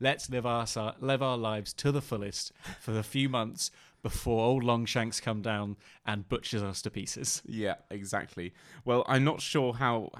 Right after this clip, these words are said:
Speaker 2: I hope they had a good time because actually, weirdly enough, as I said, it washed up on the Thames, but it was also found behind tombstones as well, where they, they surmise they got drunk and they just kind of was like, they fell asleep in a graveyard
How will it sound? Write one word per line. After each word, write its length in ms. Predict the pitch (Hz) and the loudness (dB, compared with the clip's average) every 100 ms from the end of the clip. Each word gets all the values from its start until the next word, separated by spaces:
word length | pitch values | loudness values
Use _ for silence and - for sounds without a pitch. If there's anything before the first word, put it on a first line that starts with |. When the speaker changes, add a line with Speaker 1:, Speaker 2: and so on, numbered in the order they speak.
| - | -4
Speaker 2:
I 140 | 110 | -2
hope 320 | 104 - 123 | -2 -2 -2
they 80 | 101 | -2
had 100 | 92 | -4
a 60 | 90 | -4
good 160 | 90 | -6
time 220 | - 95 82 | -2 -2 -2
because 200 | - 113 | 2 2
actually, 280 | - 107 | 2 -4
weirdly 320 | 95 117 110 107 | -4 -2 -2 -2
enough, 240 | 104 - | -2 -2
as 120 | 101 | -6
I 40 | 107 | -4
said, 180 | 104 85 | -4 -6
it 80 | |
washed 240 | 104 107 - | -6 -8 -6
up 140 | 107 | -4
on 80 | 95 | -4
the 60 | 90 | -4
Thames, 340 | 113 90 82 | -2 -4 -4
but 100 | 92 | -8
it 80 | 104 | -8
was 100 | 123 | -6
also 360 | 147 175 165 131 | -4 -4 -4 -4
found 260 | 107 95 | -4 -8
behind 400 | - 113 107 95 | -8 -6 -6 -8
tombstones 880 | - 139 147 143 - 76 76 73 - _ - _ - | -4 -2 0 -2 -4 -6 -8 -12 -14 _ -20 _ -6
as 160 | 107 | -2
well, 340 | 123 107 87 - - - - | -2 -2 -4 -12 -20 -8 2
where 320 | 117 113 - - | 4 4 0 -6
they, 200 | 117 117 - - - | -4 -4 -4 -10 -4
they 240 | 113 107 - | -4 -4 -4
surmise 760 | - 107 113 107 76 82 - - _ | -2 0 2 0 -2 -6 -10 -12 _
they 100 | 110 | -4
got 220 | 107 - | -2 -2
drunk 500 | - 120 98 76 - - _ _ | 2 4 4 0 -12 -20 _ _
and 120 | 104 104 | -2 -2
they 80 | |
just 280 | 101 104 - | -2 -4 -4
kind 160 | 104 101 | -2 -2
of 100 | 92 | -2
was 100 | 95 | -2
like, 160 | 95 - _ | -2 -2 _
they 120 | 92 | -6
fell 260 | 87 - 95 | -4 -2 -2
asleep 400 | 87 - 87 - - _ _ - | -2 -4 -6 -8 -12 _ _ -6
in 120 | 107 | -2
a 100 | 90 | -2
graveyard 680 | - 95 92 87 73 57 - | 0 0 0 -2 -6 -6 -8